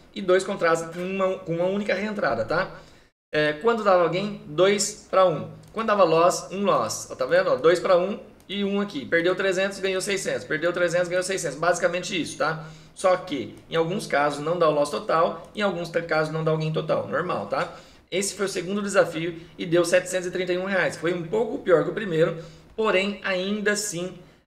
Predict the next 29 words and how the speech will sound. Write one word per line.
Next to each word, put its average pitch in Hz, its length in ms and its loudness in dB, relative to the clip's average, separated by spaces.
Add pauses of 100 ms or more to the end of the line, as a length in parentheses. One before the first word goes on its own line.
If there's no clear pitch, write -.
é, 151 500 4
vencedor, 170 880 4
tá, 151 120 2
pessoal? 156 380 0
Lembrando, 175 640 0 (280)
aqui 160 180 -6
é - 20 0
mercado 165 380 -2
financeiro. 160 800 -6 (340)
É 135 80 -4
extremamente 180 960 -6
difícil 180 640 -8 (420)
ter 185 240 4
uma 185 200 0
renda 185 420 2
dessa 160 380 0
operando 208 280 -4
com 196 80 -6
dois 202 160 0
contratinhos 165 600 -4 (340)
em 175 100 -8
trinta 175 300 -2
dias. 139 480 -4 (260)
Uma 151 120 -2
renda 156 280 2
dessa 165 360 4
com 165 160 -4
um 196 200 -4
contratinho 175 540 -4